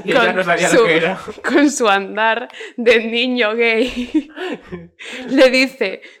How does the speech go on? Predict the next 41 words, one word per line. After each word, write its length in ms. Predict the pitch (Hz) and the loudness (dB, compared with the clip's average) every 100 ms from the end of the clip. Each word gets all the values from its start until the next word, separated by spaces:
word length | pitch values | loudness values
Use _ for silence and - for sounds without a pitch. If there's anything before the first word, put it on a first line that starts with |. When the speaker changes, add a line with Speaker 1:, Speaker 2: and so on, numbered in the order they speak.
| - | -2
Speaker 2:
con 200 | 233 240 | 0 0
su 140 | 247 | -2
manita 440 | 220 196 220 226 214 | -4 -4 -4 -4 -2
de 120 | 220 | -2
niño 260 | 220 220 | -2 0
Speaker 1:
<laughs> 100 | 202 | 0
Speaker 2:
gay, 420 | 202 202 170 147 - _ _ | 0 -2 -4 -10 -18 _ _
y 240 | - 247 | -12 -8
con 240 | 233 240 247 | 0 0 0
su 180 | 247 220 | -2 -4
deje 380 | 208 240 - | -4 -4 -4
de 120 | 214 202 | -2 -2
la 100 | 208 | -2
manita 400 | 208 214 233 233 | -2 -2 -2 -2
de 100 | 233 | -2
niño 280 | 254 233 196 | -2 -4 -6
gay, 300 | 190 196 - _ _ - | -8 -10 -16 _ _ -16
"Está 220 | - 240 | -10 -6
por 140 | 233 | -6
ahí". 260 | 196 - 269 330 320 160 | -6 -8 -10 -8 -8 -8
Speaker 1:
Está 280 | 156 160 156 | -8 -4 -2
por 160 | 170 | -2
ahí. 200 | 139 123 | -2 -4
No, 120 | 127 127 | -6 -8
se 100 | 120 | -10
lo 80 | 117 | -12
señalé 380 | 110 104 107 | -12 -10 -8
porque 240 | 107 120 117 | -8 -8 -8
sabía 240 | 113 113 | -10 -6
Speaker 2:
Sí, 60 | 123 | -4
Speaker 1:
dónde 80 | 139 | -2
Speaker 2:
sí, 80 | 202 | -2
Speaker 1:
estaba, 240 | 123 127 | -2 -2
Speaker 2:
sí. 60 | 143 | -2
Speaker 1:
porque 460 | 143 143 147 139 - 220 196 | -6 -8 -8 -10 -12 -18 -16
obviamente 560 | 110 120 120 117 117 127 | -10 -8 -8 -10 -12 -12
yo 320 | 113 110 - | -10 -10 -12
adquiero 460 | 131 - 113 123 120 | -14 -14 -10 -8 -8
productos 760 | 113 113 117 - 110 101 - | -12 -14 -18 -12 -12 -12 -16
de 460 | 113 104 104 104 104 | -12 -10 -10 -12 -14
belleza 540 | 107 120 - 190 - | -14 -16 -16 -18 -18